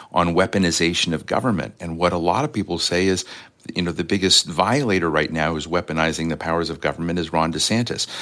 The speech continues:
So I think a lot of people are beginning to find a way to differentiate themselves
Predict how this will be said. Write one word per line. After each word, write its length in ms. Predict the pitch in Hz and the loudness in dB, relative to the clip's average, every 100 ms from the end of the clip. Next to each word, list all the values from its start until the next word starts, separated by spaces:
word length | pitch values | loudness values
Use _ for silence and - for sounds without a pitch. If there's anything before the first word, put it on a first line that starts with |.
| - - | -12 0
So 120 | - | 2
I 60 | |
think 260 | 110 - 202 | 4 4 4
a 60 | 113 | 4
lot 400 | 107 113 131 135 | 2 4 4 4
of 100 | 131 | 2
people 340 | 113 107 101 | -2 0 0
are 60 | 95 | 0
beginning 400 | 95 92 95 87 | 0 0 0 0
to 80 | 90 | -4
find 440 | - 90 90 85 | -2 0 0 0
a 80 | - | -2
way 180 | 82 85 | -2 -2
to 120 | 85 | -2
differentiate 800 | 71 90 - 87 87 - 87 82 | -2 -2 0 0 0 0 -2 -2
themselves 600 | 80 78 - 82 80 - | -2 0 4 6 4 2